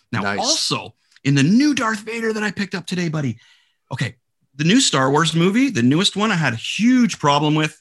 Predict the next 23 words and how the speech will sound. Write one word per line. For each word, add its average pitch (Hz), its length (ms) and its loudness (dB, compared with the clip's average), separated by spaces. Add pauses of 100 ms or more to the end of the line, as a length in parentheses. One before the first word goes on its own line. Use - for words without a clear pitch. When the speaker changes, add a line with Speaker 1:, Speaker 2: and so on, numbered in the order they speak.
(160)
Speaker 1:
Wow, 127 360 0
I 95 80 -8
don't 123 100 0
know 165 60 0
if 147 100 -2
you 160 60 2
ever, 156 120 0 (400)
you 175 120 -2
can 226 160 4
see 202 160 0
me 190 100 4
go 139 200 4
off 147 480 0
on 156 160 2
my 156 140 4
podcast, - 760 -2
on - 140 0
my, 185 100 -2
Speaker 2:
Okay. 156 140 -4
Speaker 1:
one 160 100 4
of 165 60 0
my 143 100 2
co-hosts. 165 560 0